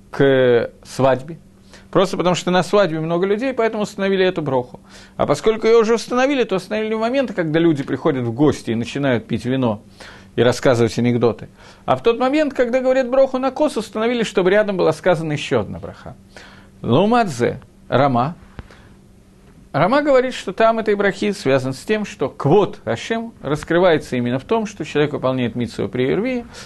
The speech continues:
и чем больше созданий создаётся в этом мире, тем больше освещается и увеличивается слава Всевышнего, и об-, поэтому эта браха установлена именно на зивук, на соединение мужа и жены.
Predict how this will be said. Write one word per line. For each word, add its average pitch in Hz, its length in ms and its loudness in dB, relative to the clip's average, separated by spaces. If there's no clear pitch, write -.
и 143 60 0
чем 185 260 0
больше 220 360 0
созданий 143 580 0
создаётся 165 520 -4
в 208 40 2
этом 220 200 0
мире, 247 180 -2
тем 180 220 -2
больше 196 340 2
освещается 180 920 0
и 127 80 2
увеличивается 127 600 0
слава 101 320 0
Всевышнего, 196 560 -4
и 165 240 0
об-, 156 340 2
поэтому 214 420 2
эта 160 140 -4
браха 139 300 0
установлена 131 600 -2
именно 120 480 -2
на 123 320 0
зивук, 123 400 2
на 127 80 -2
соединение 127 640 0
мужа 113 280 0
и 107 60 -2
жены. 92 280 -10